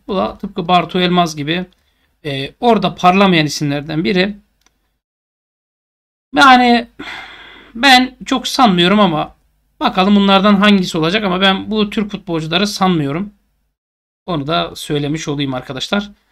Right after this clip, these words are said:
Ve son olarak Fenerbahçe'ye Abubakar sürprizi.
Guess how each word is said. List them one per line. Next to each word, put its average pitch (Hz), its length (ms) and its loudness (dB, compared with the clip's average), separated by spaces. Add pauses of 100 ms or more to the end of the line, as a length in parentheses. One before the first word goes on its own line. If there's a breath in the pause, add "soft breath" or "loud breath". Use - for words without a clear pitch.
(320 soft breath)
Ve 240 140 6
son 240 200 4
olarak 214 300 4
Fenerbahçe'ye 190 600 4
Abubakar 160 500 -4
sürprizi. 139 500 -14